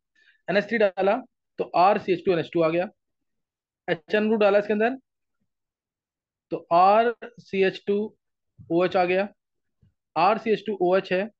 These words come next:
इसके अंदर हमने, नहीं ये, और इसमें भी डाला ना कुछ, एक मिनट, क्या, क्या है गर्व, एक बार बोल,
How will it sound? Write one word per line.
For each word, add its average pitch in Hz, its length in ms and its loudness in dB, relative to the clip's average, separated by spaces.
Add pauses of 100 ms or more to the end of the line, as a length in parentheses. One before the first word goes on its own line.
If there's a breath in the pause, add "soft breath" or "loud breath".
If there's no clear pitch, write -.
(640)
इसके 175 200 -6
अंदर 214 180 0
हमने, 208 260 0 (680)
नहीं 196 220 -8
ये, 165 340 -4 (1120)
और 180 120 2
इसमें 214 220 0
भी 220 80 -2
डाला 185 220 4
ना 240 100 -2
कुछ, 208 300 -10
एक 170 180 -6
मिनट, 151 160 -10
क्या, 196 120 0
क्या 190 260 0
है 226 80 4
गर्व, 220 180 0
एक 226 60 4
बार 214 100 2
बोल, 220 200 2